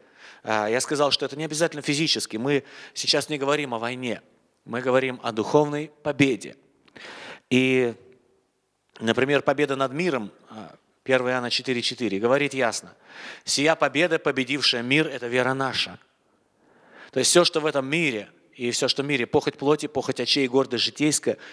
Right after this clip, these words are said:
это не есть от Отца, это от мира сего. Мир проходит, и похоть его, но исполняющий волю Божию пребывает вовек. Победа над миром и всем, что в этом мире,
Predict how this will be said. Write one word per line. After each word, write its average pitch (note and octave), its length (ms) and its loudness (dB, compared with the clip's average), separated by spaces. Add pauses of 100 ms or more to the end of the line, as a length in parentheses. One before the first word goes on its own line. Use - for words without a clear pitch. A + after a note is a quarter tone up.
(120)
это C#3+ 140 -2
не D#3 100 0
есть D3+ 160 2
от C#3+ 120 -4
Отца, - 400 0 (440)
это - 180 0
от A#2+ 100 -2
мира C3+ 240 0
сего. - 400 -4 (680)
Мир C3+ 180 6
проходит, D3 480 0
и C3+ 40 -8
похоть C3 340 -4
его, A#2+ 260 0 (500)
но C3+ 100 4
исполняющий C#3+ 520 0
волю C#3 240 0
Божию B2+ 260 -2
пребывает B2+ 420 0
вовек. A#2+ 280 -2
Победа C#3+ 340 0
над C#3 180 -4
миром C3+ 380 -2 (220)
и B2 100 -10
всем, D#3 240 0
что - 160 -2
в B2 60 -4
этом C3+ 260 0
мире, C3+ 360 0